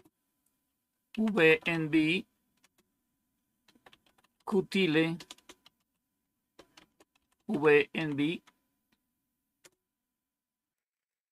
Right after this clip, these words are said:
Ok, e ingresamos L S C D Qtile L S. Perfecto, ahora sí descargamos entonces el código fuente de Qtile.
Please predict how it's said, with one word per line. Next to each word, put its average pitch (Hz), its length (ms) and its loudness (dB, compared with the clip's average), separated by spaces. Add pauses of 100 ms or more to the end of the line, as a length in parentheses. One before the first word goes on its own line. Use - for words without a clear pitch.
(1900)
Ok, 160 180 0
e 185 380 8 (200)
ingresamos 196 1040 2 (560)
L 165 380 0
S 202 480 0 (280)
C - 380 0
D 147 320 4
Qtile 156 720 0 (260)
L 135 380 2
S. - 400 -4 (1040)
Perfecto, 135 680 0
ahora 151 340 4
sí 175 160 0
descargamos 151 680 2
entonces 147 500 -2
el 127 160 -2
código 151 400 4
fuente 147 440 -2
de 151 180 0
Qtile. 160 680 -2